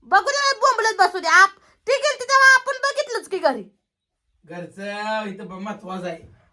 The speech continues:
Speaker 1: महत्वाचं आहे म्हणजे.
Speaker 2: ते एक तर माणूस आपल्या घरचा पाहिजे.
Speaker 1: मग घरचं
Speaker 2: बरोबर.
Speaker 1: नाही तर का बाहेरचं आहे का भाऊजी?
Speaker 2: अगं पण इथं म्हणजे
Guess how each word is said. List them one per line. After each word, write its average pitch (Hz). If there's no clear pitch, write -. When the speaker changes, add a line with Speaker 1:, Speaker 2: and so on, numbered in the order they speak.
Speaker 1:
महत्वाचं 453
आहे 466
म्हणजे. 370
Speaker 2:
ते 196
एक 214
तर 226
माणूस 226
आपल्या 220
घरचा 220
पाहिजे. 214
Speaker 1:
मग 381
घरचं -
Speaker 2:
बरोबर. 605
Speaker 1:
नाही 640
तर 622
का 605
बाहेरचं 605
आहे 659
का 622
भाऊजी? 494
Speaker 2:
अगं 202
पण 226
इथं 233
म्हणजे 214